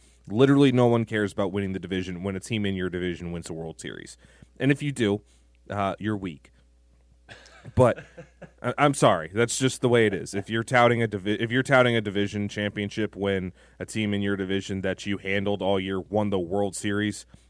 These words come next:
you need to get your priorities straightened out. Um, but, but for Alex, this, this is gonna be the big tell year. He's, he's b-, had plenty of time to gather his thoughts on the minors and, and the,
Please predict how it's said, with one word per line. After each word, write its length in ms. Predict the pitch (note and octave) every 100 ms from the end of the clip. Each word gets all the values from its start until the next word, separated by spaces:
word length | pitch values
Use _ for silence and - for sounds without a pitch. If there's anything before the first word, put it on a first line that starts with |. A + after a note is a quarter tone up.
| -
you 100 | A2
need 160 | A2+
to 40 | G2
get 140 | G#2
your 80 | -
priorities 420 | G2 F2+ E2+ D#2+
straightened 320 | - F2 D2+
out. 240 | D#2+ - - _ _ _ -
Um, 460 | F2+ E2+ E2 D#2+ - _ _ _ _ _ -
but, 180 | D#3+ C#3
but 140 | D#3+
for 180 | D3+ B2+
Alex, 320 | D3 C3 -
this, 180 | C3+ -
this 260 | C3+ C3+
is 100 | C3
gonna 160 | B2+ B2
be 80 | A#2+
the 80 | A2
big 160 | A2
tell 260 | - G#2+ G2+
year. 300 | F2 D2+ - - _ -
He's, 260 | G#2+ -
he's 300 | A2 A2 G#2
b-, 200 | - A2 G#2
had 220 | G2+ -
plenty 340 | - B2 D#3
of 40 | D3
time 360 | C#3+ B2+ B2+
to 400 | A#2+ A#2 G#2 F#2 - - F#2
gather 320 | A2 A2+ G#2+
his 180 | A2 -
thoughts 380 | G#2 G#2 G#2+ G#2
on 320 | G2 F#2+ - _ _ _ _ -
the 140 | F#2
minors 500 | G2 G2 G#2 G#2 G2+
and, 300 | F#2+ G2 F#2 -
and 180 | G2 F#2
the, 180 | F2+